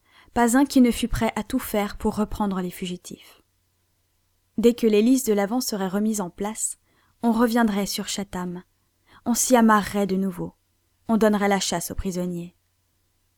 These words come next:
Alors seulement seraient commencées les réparations de l'hélice de l'arrière.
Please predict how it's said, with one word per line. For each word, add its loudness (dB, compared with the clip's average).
Alors 0
seulement 2
seraient -2
commencées -2
les 0
réparations -2
de -2
l'hélice -4
de -4
l'arrière. -6